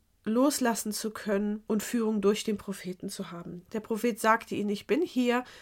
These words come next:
weil die Heiligen gebetet haben. Eure Gebete haben mich zu euch geführt."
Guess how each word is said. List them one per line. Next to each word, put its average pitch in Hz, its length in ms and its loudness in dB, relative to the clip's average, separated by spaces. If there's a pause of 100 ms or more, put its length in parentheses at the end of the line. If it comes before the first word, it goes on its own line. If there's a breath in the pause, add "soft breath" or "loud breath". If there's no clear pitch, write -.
(340 loud breath)
weil 190 120 2
die 190 140 2
Heiligen 247 540 2
gebetet 202 500 0
haben. 170 380 -10
Eure 277 260 6
Gebete 226 480 0 (120)
haben 202 360 0
mich 190 260 -4
zu - 220 -6
euch 170 180 -8
geführt." - 540 -12